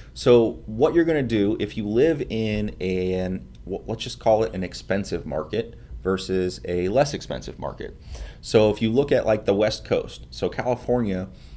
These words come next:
they've got, in our opinion, 'cause again, we're Midwesterners, uh, they've got crazy expensive real estate out there, right? So, I mean, you're looking at five hundred thousand dollar, you know,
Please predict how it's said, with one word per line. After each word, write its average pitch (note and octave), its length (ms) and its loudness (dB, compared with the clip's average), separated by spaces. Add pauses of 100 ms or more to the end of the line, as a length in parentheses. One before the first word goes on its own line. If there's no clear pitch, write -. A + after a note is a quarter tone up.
they've A2+ 160 0
got, A2+ 180 -2 (720)
in G#2+ 180 0
our D#3+ 160 6
opinion, F#2 380 0
'cause F#2+ 180 -8
again, F#2+ 280 0
we're G#2+ 120 2
Midwesterners, G#2+ 760 2 (400)
uh, C#3 220 8
they've D#3+ 140 4
got - 200 4
crazy D3 540 2
expensive D3+ 480 -2
real G3+ 160 4
estate F#2+ 240 0
out B1+ 180 -2
there, D2 140 -2
right? A#2 260 2
So, B2+ 80 0
I A#2 60 4
mean, A#2 100 2
you're B2+ 120 2
looking B2+ 240 2
at G#2+ 200 2 (320)
five - 260 2
hundred B2+ 240 2
thousand A#2+ 360 4
dollar, A#2 560 6
you A2+ 80 0
know, G#2+ 340 2